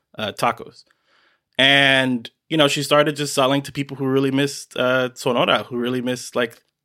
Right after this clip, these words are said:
Obregón, who missed their home. And then little by little, she started to, like, make these connections with, with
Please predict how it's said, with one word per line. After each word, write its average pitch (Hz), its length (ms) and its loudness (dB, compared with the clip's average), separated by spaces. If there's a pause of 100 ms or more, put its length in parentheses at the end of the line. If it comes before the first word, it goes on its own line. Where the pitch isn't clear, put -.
Obregón, 127 500 2
who 120 80 -8
missed 117 220 -6
their 110 100 -4
home. 131 460 0
And 113 180 -6
then 120 460 -4 (360)
little 135 220 2
by 131 140 2
little, 135 320 2
she - 100 -6
started 120 360 -4
to, 120 120 -6
like, 113 340 -6
make 120 240 -6
these 120 160 -12
connections 117 600 -8
with, 110 240 -12
with 104 200 -12